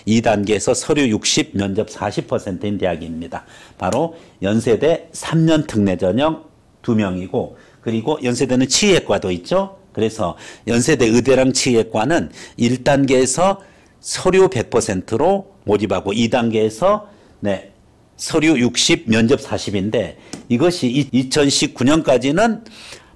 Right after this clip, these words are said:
말씀드렸던 가톨릭대 의대라든지 성균관대 의대처럼 일 단계 서류 백 퍼센트, 이 단계 서류 칠십, 면접 삼십이었는데 면접 비중을 이천이십 학년서부터 올렸어요. 그래서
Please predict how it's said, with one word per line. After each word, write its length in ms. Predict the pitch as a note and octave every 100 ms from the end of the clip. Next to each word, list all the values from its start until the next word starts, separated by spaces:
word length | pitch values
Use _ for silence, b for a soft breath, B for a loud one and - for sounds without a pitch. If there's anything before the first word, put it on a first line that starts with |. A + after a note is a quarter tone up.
| -
말씀드렸던 720 | A2 A2+ B2+ A2+ A2+ C3+ C3
가톨릭대 600 | - - D3 C#3+ - A#2+
의대라든지 580 | G#2 A2+ G#2+ G#2 A#2 C#3
성균관대 600 | - F3 F3+ E3 C#3+ A2
의대처럼 760 | G2 A2 - A2+ A2+ F#3 G#3+ B B B
일 260 | - A#2 A#2
단계 720 | C#3 B2+ B2+ A#2+ A#2+ A2+ -
서류 300 | - - C3+
백 160 | A#2 G#2+
퍼센트, 320 | A#2 A#2 G2+
이 120 | A2
단계 460 | G#2+ A2+ A#2 D#3 D#3
서류 240 | - C3
칠십, 260 | B2+ A#2+ G#2
면접 280 | G#2+ A2 -
삼십이었는데 880 | C#3 C3 A2 A2 A2+ C3 D3+ F#2+ B B B B B B _ _ _ _ _ _ _
면접 420 | - C3+ D#3 E3 -
비중을 540 | C3 C3 D3 D3+ D3+ -
이천이십 600 | C3 D3 B2 C#3 B2+ C3+
학년서부터 520 | A#2 A#2+ A2 G2 A2+
올렸어요. 600 | C3 D#3+ D3 - F2 D#2
그래서 580 | - C3 A2 G2 F#2